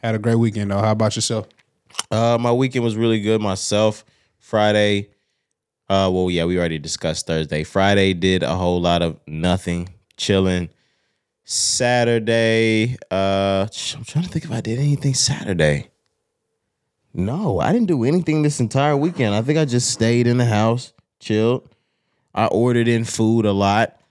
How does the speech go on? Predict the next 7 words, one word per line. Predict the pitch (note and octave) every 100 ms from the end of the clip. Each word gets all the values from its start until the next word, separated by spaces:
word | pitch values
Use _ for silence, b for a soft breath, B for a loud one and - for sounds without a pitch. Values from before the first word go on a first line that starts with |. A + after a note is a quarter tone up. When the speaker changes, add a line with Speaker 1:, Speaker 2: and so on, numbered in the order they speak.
| _ _ _ _ _
Speaker 2:
One | F#2+ G#2+ A2 A2+
lady | A2 A2 G#2+
pissed | G#2 - B2+ A2 -
me | A2 G#2 G#2
the | F#2
fuck | - - G#2+ G#2
off. | G#2 F#2